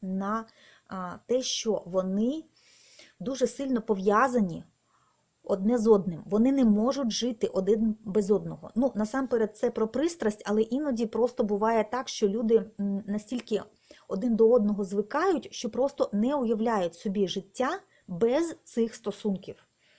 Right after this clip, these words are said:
І вони не бачать поряд із собою інших людей, а тільки ось, ось це партнерство і більш нічого.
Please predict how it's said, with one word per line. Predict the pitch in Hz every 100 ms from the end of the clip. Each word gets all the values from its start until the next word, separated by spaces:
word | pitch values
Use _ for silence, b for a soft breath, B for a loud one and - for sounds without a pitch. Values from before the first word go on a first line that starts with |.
| b
І | 214
вони | 226 269
не | 320
бачать | 226 220 262 277 220 -
поряд | 233 226 214
із | 208 -
собою | 202 240 247
інших | - 214 - 202
людей, | 208 175 160 - _ _ _ _ _
а | 196 190
тільки | - 302 - 254
ось, | - 196 - - -
ось | 190
це | - 220
партнерство | 208 208 180 165 -
і | -
більш | 185 214 -
нічого. | 202 - 135 -